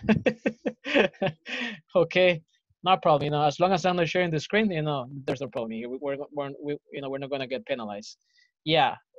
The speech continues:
um, I mean, try not to look at the, uh, the script, because right now I want you to, you know, sharpen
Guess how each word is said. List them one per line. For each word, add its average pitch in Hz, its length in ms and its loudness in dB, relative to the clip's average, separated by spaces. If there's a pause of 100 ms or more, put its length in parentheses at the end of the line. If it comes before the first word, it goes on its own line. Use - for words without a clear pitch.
um, 143 280 2
I 160 60 0
mean, 170 200 0
try 185 280 6
not 196 240 2
to 185 60 0
look 180 280 0
at 160 200 2
the, 143 280 -2
uh, 127 400 0 (260)
the 143 120 -4
script, 214 300 0 (180)
because 156 300 -6
right 160 140 0
now 190 180 4
I 160 100 4
want 160 240 -2
you 175 100 2
to, 160 200 2
you 143 140 -4
know, 147 200 -2
sharpen 135 640 -2